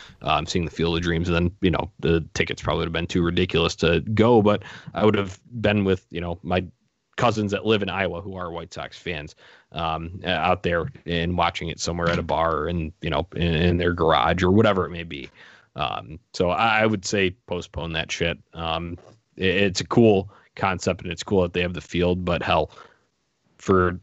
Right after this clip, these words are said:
Field of Dreams itself too, wasn't the goal to try and bring some more eyeballs, some more,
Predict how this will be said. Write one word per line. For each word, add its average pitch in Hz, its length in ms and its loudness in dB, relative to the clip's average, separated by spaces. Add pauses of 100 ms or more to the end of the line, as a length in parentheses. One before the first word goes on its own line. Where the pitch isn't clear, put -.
(120)
Field 117 260 4
of 90 120 0
Dreams 95 280 -4
itself 92 400 -6
too, 92 220 -4
wasn't 95 280 -6
the 95 100 -6
goal 104 440 -2 (120)
to 90 100 -2
try 90 180 2
and 85 120 0
bring 85 260 -2
some 82 320 -6 (160)
more 87 340 0 (440)
eyeballs, 90 420 4
some - 220 -6
more, 87 280 2